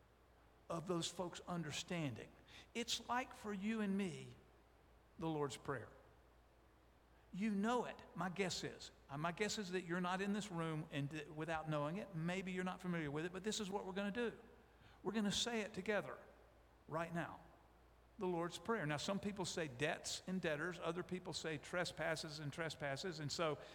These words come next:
the debt and debtor people will wait on those of you who trespass 'cause you got all those sibilants, and they run on for a while. It's okay. I'm in charge. I'll lead it when we get past the sibilants, and we'll go on to the next line. So I want you to do this.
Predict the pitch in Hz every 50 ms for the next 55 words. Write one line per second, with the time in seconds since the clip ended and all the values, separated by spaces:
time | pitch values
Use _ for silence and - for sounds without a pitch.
0 | - - - - 151 127 - 180 196 - 170 170 160 202 202 202 190 - 170 160
1 | - 156 151 147 151 156 180 202 202 185 175 165 156 165 165 156 165 156 156 165
2 | 160 165 170 - - 202 208 - - - 143 139 139 147 - - - 143 131 135
3 | 151 147 151 156 156 156 160 147 - - 214 208 165 143 139 156 - - - -
4 | - - - - - - - - 143 160 165 160 190 196 202 202 185 156 - 156
5 | 143 143 151 175 214 202 - 247 - - 240 214 214 233 214 - - - - -
6 | - - - - 139 160 196 226 208 208 - 202 202 208 208 185 170 185 196 214
7 | 208 202 202 196 208 208 196 165 160 165 151 160 - - - 180 175 165 - -
8 | 190 - - 185 165 160 160 165 - - 151 147 147 147 143 151 151 156 160 156
9 | 151 156 143 147 147 156 151 - - 160 156 147 135 123 110 117 - - - -
10 | - - - 190 170 165 160 180 202 190 - 220 202 185 175 220 220 220 277 285
11 | 220 - - - - -